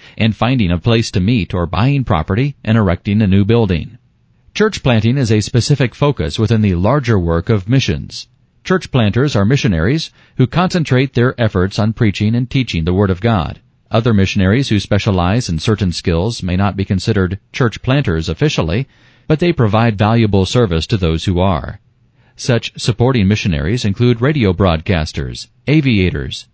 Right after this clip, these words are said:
printers, Bible translators, and medical personnel. The ultimate goal of most church planters is to glorify the Lord in a community by founding an autonomous, self-propagating body of believers.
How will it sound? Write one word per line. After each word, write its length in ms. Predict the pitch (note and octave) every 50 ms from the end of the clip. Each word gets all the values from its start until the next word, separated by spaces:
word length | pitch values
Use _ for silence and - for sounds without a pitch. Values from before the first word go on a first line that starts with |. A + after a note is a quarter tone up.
| _
printers, 560 | - F#3+ G3 E3 - E2 C2+ D2 - - - _ _ _ _ _ -
Bible 340 | A#2 A2 A#2 B2 B2+ A#2+ G#2+
translators, 800 | - C#3 C3+ C#3 C3+ - G#2+ G2+ F#2+ F#2 G2 G2 G2+ - - _ _ _ _ -
and 180 | A#2 A#2 A#2 G#2
medical 360 | G2+ G2 G2 - - G2+ -
personnel. 600 | - F#2+ F2 - F#2 D#2 D2 C#2 A#1+ B1 A#2+ - _ _ _ _ _ _ _ _ _ -
The 160 | - C3 -
ultimate 400 | - F3 F#3 - G3+ F3 D3+ -
goal 320 | A2 G2 E2 E2 G2 B2+ C#3
of 120 | G#2+ G2
most 300 | A2 A2+ B2+ A#2+ - -
church 240 | - C3+ A#2+ - -
planters 480 | - D#2+ C#2+ C#2+ E2+ G2 A#2+ - - _ _ _ _ _ -
is 160 | - B2+ A2
to 80 | - A#2
glorify 500 | G2+ G#2+ A#2 C#3 E3 D#3 - D#3 C#3+ D3+
the 100 | D3 C#3+
Lord 340 | A2+ F2+ D#2+ D#2 E2 F#2+ - -
in 140 | B2 A#2 A#2
a 80 | A2
community 580 | - A2+ G#2+ B2 C#3+ B2+ E2 - D2+ F#2 - _ _ _ _ _
by 120 | - G2+ G#2
founding 500 | - - A2 A2 B2+ C#3 C#3+ D3 D3+ -
an 180 | - G#2+ G2 F#2
autonomous, 680 | E2 E2+ - A2+ G#2+ A#2 C3+ C3+ C3+ C#3 C#3 - - _ _ _ _
self-propagating 1040 | - - G#2 G#2+ A#2+ A#2+ - - - C#3+ C3+ - C3+ A#2 G2+ F2 D#2+ E2 F#2 A2+ A#2
body 360 | - - E2 D#2+ D#2 F2 F#2
of 140 | G2+ G2 -
believers. 720 | A2 G#2+ G#2+ B2 C#3 C3 A2 E2 D2+ D2+ - - - _